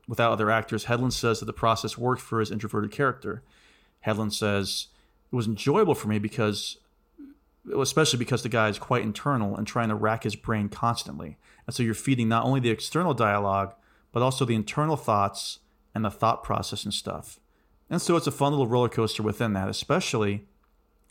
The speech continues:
when the internal dialogue starts to become very psychological and almost psychotic to an extent. Then you have a lot to play with within that."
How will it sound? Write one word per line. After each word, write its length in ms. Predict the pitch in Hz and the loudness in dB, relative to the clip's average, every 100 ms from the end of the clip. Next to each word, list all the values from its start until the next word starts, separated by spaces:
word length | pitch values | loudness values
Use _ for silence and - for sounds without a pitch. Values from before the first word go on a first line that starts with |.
| - | -2
when 100 | 120 | 0
the 60 | |
internal 380 | 117 110 143 139 | 0 0 0 2
dialogue 420 | 127 117 117 110 | 4 4 4 2
starts 260 | 107 120 110 | 0 -4 -2
to 80 | 110 | -4
become 240 | 107 101 | -2 -2
very 220 | 101 117 131 | 0 2 2
psychological 920 | 131 123 117 110 107 - 110 107 - _ _ _ | 0 0 2 2 0 -2 -2 -2 -4 _ _ _
and 80 | 120 | -2
almost 240 | 117 113 - | 0 0 0
psychotic 560 | 104 - - 143 113 | -2 0 2 2 2
to 100 | - | -4
an 60 | 107 | -4
extent. 500 | 104 - 104 101 - _ _ _ _ _ | -4 -6 -4 -4 -6 _ _ _ _ _
Then 240 | 110 131 143 | -2 2 4
you 100 | 135 | 4
have 80 | 120 | 4
a 40 | |
lot 200 | 113 107 | 4 2
to 60 | 107 | 0
play 240 | - 113 | 0 0
with 420 | 104 107 - - - _ _ - | 2 -2 -6 -18 -20 _ _ -6
within 320 | 113 107 104 | -4 -2 -2
that." 240 | 110 - | -4 -8